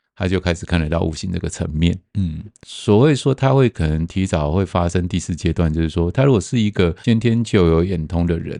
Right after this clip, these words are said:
Speaker 1: 他可能在第二阶段的时候，他就会看到一些，呃，我们的光面的光影，
Speaker 2: 嗯。
Speaker 1: 就在我们玄关处，眼睛闭起来看，会看到一些光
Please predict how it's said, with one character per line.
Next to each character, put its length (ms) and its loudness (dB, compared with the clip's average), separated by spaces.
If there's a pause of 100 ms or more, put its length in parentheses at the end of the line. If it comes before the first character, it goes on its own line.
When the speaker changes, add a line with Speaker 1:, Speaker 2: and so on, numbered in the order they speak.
(120)
Speaker 1:
他 120 0
可 220 -2
能 160 4
在 180 2
第 220 2
二 120 4
阶 200 -2
段 240 -2
的 100 -4
时 200 -8
候， 280 -4 (260)
他 120 -2
就 220 0
会 480 0 (120)
看 160 -2
到 300 -2
一 160 -8
些， 640 -4
呃， 100 -6
我 120 -6
们 320 -6
的 360 -6 (460)
光 260 2
面 280 0
的 120 -2
光 320 0
影， 140 -6 (440)
Speaker 2:
嗯。 100 2
Speaker 1:
就 100 2
在 120 0
我 40 -2
们 160 -6
玄 320 -2
关 260 -4
处， 240 -8 (280)
眼 180 -2
睛 180 -6
闭 160 -6
起 160 -14
来 160 -10
看， 240 -8 (460)
会 140 -2
看 220 -4
到 180 -2
一 60 -4
些 180 -6
光 280 -2